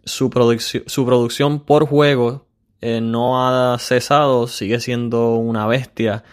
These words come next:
Eh, noche tras noche, cuando sí está en cancha. Las últimas dos, tres, dos, tres temporadas hemos visto que cada vez pierde un poquito de más tiempo,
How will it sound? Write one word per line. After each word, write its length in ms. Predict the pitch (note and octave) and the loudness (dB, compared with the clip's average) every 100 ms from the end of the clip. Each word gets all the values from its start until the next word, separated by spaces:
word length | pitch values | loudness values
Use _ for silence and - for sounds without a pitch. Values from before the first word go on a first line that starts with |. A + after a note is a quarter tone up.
| - - - - | -20 -20 -20 -8
Eh, 440 | F#2 G#2 G2+ G2 | -2 0 0 -2
noche 280 | G2+ G#2+ A2+ | -2 -2 0
tras 160 | B2 A#2 | 0 0
noche, 320 | A#2 A#2 A2 | -2 -2 -2
cuando 340 | - A2+ A2 | 0 0 0
sí 220 | G#2 - A#2+ | -4 -2 -2
está 180 | B2 | -2
en 100 | B2+ | -4
cancha. 500 | B2 C#3 C#3+ - A2+ - - - - | -2 -2 -2 -4 -6 -8 -20 -16 0
Las 140 | A#2+ | 2
últimas 380 | C3+ D3 D#3+ D3+ | 2 0 0 0
dos, 160 | D3 | -2
tres, 180 | D3 C#3+ D3 _ _ | -2 -4 -4 _ _
dos, 260 | C3+ C#3 - | 0 0 0
tres 220 | C3 C3 | 0 0
temporadas 420 | C3 C3 C3 C3 | -2 0 0 2
hemos 160 | B2+ B2 | 0 -2
visto 300 | B2+ B2 B2 | -2 -4 -4
que 120 | - | -2
cada 280 | G#2+ A#2 A#2+ | 0 2 4
vez 160 | B2 | 2
pierde 320 | - B2 A#2+ | -2 -4 -2
un 80 | A#2+ | -4
poquito 340 | A#2 A#2 A#2 A2 | -4 -4 -4 -4
de 80 | |
más 260 | A2 A2 A2+ | -4 -4 -6
tiempo, 520 | - A#2 A#2 A2 G2+ | -4 -4 -2 -4 -6